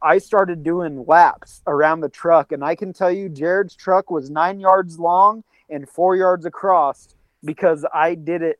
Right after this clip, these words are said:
that many times, and it had snowed so much that I had a track going around his truck, and it's getting ten o'clock, eleven o'clock, and I'm looking at my, uh, my little G P S thing or whatever,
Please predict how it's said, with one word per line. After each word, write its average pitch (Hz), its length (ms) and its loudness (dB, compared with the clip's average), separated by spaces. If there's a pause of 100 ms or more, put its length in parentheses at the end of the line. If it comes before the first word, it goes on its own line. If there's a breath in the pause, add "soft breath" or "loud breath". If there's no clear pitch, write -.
(120)
that 156 340 -2
many 185 260 -10
times, 156 580 -6 (280 soft breath)
and 147 240 -2
it 156 140 -4
had 175 200 -4
snowed 180 520 0
so 156 220 -2
much 151 360 -6
that 147 280 0
I 160 180 2
had 190 240 0
a 156 80 -2
track 185 540 2 (920)
going 185 420 -2
around 185 340 -4
his 170 240 -12
truck, 180 480 0 (840)
and 147 480 -10
it's 185 240 -6
getting 180 300 -4
ten 190 220 -6
o'clock, 185 480 4
eleven 175 360 2
o'clock, 170 440 -2 (180)
and 139 140 -10
I'm 175 300 -6 (320)
looking 180 260 -2
at 175 140 -4
my, 156 460 -2
uh, 135 580 2 (200)
my 151 240 -4
little 165 320 -4
G 156 200 -8
P 160 220 -4
S 170 220 0
thing 151 200 -6
or 147 80 -2
whatever, 139 460 2